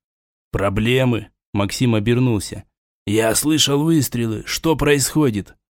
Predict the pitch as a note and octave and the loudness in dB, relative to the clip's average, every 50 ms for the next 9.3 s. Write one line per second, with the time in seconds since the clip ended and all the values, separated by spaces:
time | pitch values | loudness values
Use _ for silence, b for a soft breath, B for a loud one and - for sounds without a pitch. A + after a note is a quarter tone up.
0 | _ _ - G#2 G2+ A2 A#2+ B2+ A#2+ G#2+ F#2 F#2+ G2 F#2+ F#2+ G#2 G#2 G2+ G#2+ G#2+ | _ _ -2 0 2 2 2 2 2 0 -2 -4 -4 -4 -2 -2 -2 -2 -2 -2
1 | G2 F2+ E2+ - _ _ _ _ _ _ _ - G2+ G2+ G#2 G2 F#2+ A2+ C3+ D3 | -2 -4 -6 -10 _ _ _ _ _ _ _ -4 0 0 0 2 2 2 2 4
2 | D3+ C#3 G#2+ G#2+ G2+ F2+ F#2 G2 G#2+ - _ _ _ - - - A2 A2+ B2 C3 | 2 2 2 0 -2 -2 -4 -6 -10 -12 _ _ _ -4 -2 0 0 2 2 2
3 | B2 - - D#3+ D#3+ D#3 D3+ C#3+ C3 B2+ D#3 D#3 C3 - D3+ C#3 C3 - - F3+ | 2 2 2 4 4 4 4 2 2 2 0 0 2 2 0 0 0 -2 0 0
4 | E3+ D#3+ C#3 C3 - G#2 F#2 - _ _ _ _ - - G#2 G#2 G#2 G#2 A#2 B2 | 2 2 0 -2 -4 -8 -10 -10 _ _ _ _ -6 -2 0 0 0 2 2 2
5 | C3 D3+ E3 F3 E3+ - - A#2 G#2 G#2 G#2+ A2 A2 A#2 - G2+ - - A2+ A2 | 2 2 2 2 2 0 0 0 0 2 0 0 0 0 0 -2 -2 -2 0 0
6 | A2+ A2+ G#2 - B2+ C3+ C3 B2 G#2 G#2 A2 C3+ C#3+ C#3+ C3 G#2+ F#2 - - - | 0 -2 -2 0 0 0 0 0 0 0 0 0 0 0 0 -2 -4 -6 -10 -14
7 | _ _ _ _ _ _ - G2 F#2+ - - G#2+ A2 A2+ A2+ A#2+ C3+ C#3 A#2+ - | _ _ _ _ _ _ -4 -2 -2 -2 -2 -2 0 0 2 2 2 2 2 2
8 | A2+ G#2+ G#2+ G#2+ - - C3 B2+ A#2+ - A#2 G#2 - - C3+ C3 B2 A2 G2 - | 0 0 0 0 0 0 0 0 0 0 -2 -2 -2 -4 -2 0 0 0 -2 -4
9 | - G2 F#2+ G2 - | -6 -10 -12 -12 -14